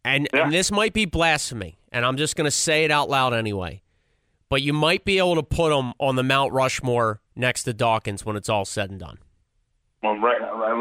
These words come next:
Speaker 2: listen, he is a tremendous leader. You know, what he does on and off the football field, the, the guy brings it each and every Sunday. You can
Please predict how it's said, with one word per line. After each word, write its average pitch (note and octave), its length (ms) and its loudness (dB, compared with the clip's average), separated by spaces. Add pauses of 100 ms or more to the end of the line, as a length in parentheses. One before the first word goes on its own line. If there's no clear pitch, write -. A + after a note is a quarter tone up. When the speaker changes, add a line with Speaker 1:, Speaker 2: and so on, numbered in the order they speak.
Speaker 2:
listen, - 260 -8
he B2 80 -2
is A#2 220 -2
a F#2+ 60 -10
tremendous A#2+ 600 -4 (120)
leader. A2 420 -2 (560)
You G#2+ 80 -6
know, G2+ 80 -2
what B2 280 0
he C3 120 -6
does A2+ 360 0 (160)
on B2 360 2
and A2+ 120 -4
off A2+ 260 2
the A2 140 -8
football A2 520 -2
field, G2 280 -2 (120)
the, A2 180 -6 (100)
the A2+ 100 0
guy A2+ 400 2 (540)
brings B2 400 0
it A2+ 140 -2 (140)
each B2+ 220 -12
and B2 100 -2
every A#2+ 240 0 (120)
Sunday. G2 540 0 (720)
You A2 240 -6
can A#2+ 180 -4